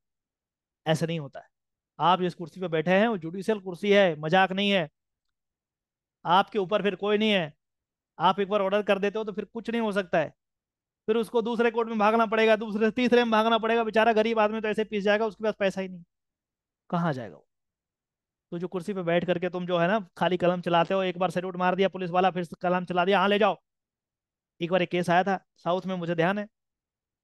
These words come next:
उसका कस्टोडियल डेथ हो गया था, मुझे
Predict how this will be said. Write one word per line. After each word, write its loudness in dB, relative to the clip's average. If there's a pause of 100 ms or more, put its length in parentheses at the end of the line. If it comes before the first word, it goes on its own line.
(1600)
उसका -6
कस्टोडियल -8
डेथ -4
हो -16
गया -16
था, -20
मुझे -6